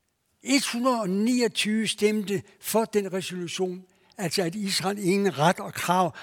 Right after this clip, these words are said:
har til tempelpladsen. Elleve stemte imod. Enogtredive undlod at stemme. Og jeg er ked af at sige det, men Danmark hørte til dem, som undlod at stemme. Hvorfor undlader man?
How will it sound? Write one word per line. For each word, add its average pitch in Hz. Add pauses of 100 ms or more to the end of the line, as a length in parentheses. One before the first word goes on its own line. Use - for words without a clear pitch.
(100)
har 175
til 165
tempelpladsen. 165 (260)
Elleve 247
stemte 190
imod. 185 (1160)
Enogtredive 220
undlod 208
at 175
stemme. 165 (1900)
Og 180
jeg -
er 160
ked 214
af 185
at 165
sige 185
det, 180
men 156
Danmark 170
hørte 151
til 143
dem, 170 (280)
som 175
undlod 202
at 175
stemme. 104 (760)
Hvorfor 214
undlader 240
man? 110